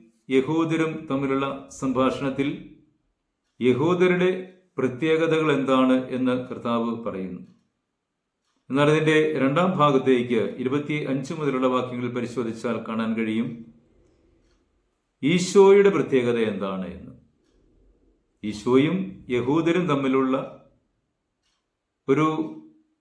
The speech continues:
വ്യത്യസ്തമായ സമീപനം, അല്ലെങ്കിൽ ഈശോയുടെയും യഹൂദരുടെയും ജീവിതങ്ങൾ തമ്മിലുള്ള പ്രത്യേകതകളെക്കുറിച്ച് യോഹന്നാൻ സുവിശേഷകൻ ഇവിടെ വിവരിക്കുകയാണ്.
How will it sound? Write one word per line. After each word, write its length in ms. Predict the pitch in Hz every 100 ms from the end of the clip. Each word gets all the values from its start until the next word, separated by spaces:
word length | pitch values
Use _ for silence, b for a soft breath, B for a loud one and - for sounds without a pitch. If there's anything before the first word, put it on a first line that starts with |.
| _ 135
വ്യത്യസ്തമായ 800 | 135 170 165 180 156 151 151 147 147 - - _ - -
സമീപനം, 580 | 127 151 151 143 127 95 - - _ _ _ _ _ _ _ _ -
അല്ലെങ്കിൽ 280 | 113 127 131 -
ഈശോയുടെയും 640 | 139 143 160 160 165 165 170 175 - _ _ _ 123
യഹൂദരുടെയും 680 | 123 160 160 165 156 160 156 - - - 117
ജീവിതങ്ങൾ 460 | 156 160 160 160 151
തമ്മിലുള്ള 380 | 139 131 131 127 135 - - _ _ _ _ _ -
പ്രത്യേകതകളെക്കുറിച്ച് 1160 | 135 135 170 170 170 170 165 165 156 143 151 143 135 - - _ 123
യോഹന്നാൻ 380 | 123 127 127 123
സുവിശേഷകൻ 680 | - 127 120 127 117 120 117 117 - - 107
ഇവിടെ 220 | 113 110 104
വിവരിക്കുകയാണ്. 760 | 110 110 107 113 104 92 95